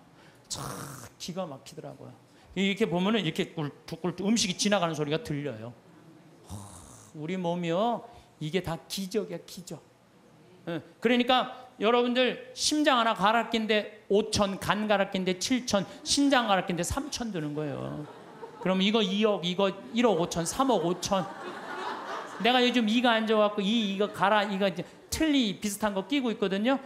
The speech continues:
의사한테 물어봤어요. "이거 저기 뭐야, 임플란트로 다 갈으려면 얼마냐?" 이가 스물여덟 개래요. 그 신부님 싸게 해줘서 오천 해준대. 그러면은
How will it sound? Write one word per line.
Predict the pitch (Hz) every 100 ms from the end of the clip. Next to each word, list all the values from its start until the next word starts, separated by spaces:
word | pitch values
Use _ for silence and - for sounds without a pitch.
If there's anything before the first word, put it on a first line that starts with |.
| - -
의사한테 | 302 285 285
물어봤어요. | 262 285 269 247 262 254 160 - - -
"이거 | 214 247 254
저기 | 240 240 240
뭐야, | 226 214 220 214 - -
임플란트로 | 247 240 240 226 220 214
다 | 180
갈으려면 | 214 220 208 202 175
얼마냐?" | 185 202 214 208 180 - -
이가 | 190 208 202
스물여덟 | - 302 220 175 202 196
개래요. | 185 160 143 127 - - - -
그 | 202 185
신부님 | - 262 220
싸게 | - 254 247
해줘서 | 220 196 175
오천 | 190 196 214
해준대. | 175 147 139 123 - - - -
그러면은 | 233 240 233 233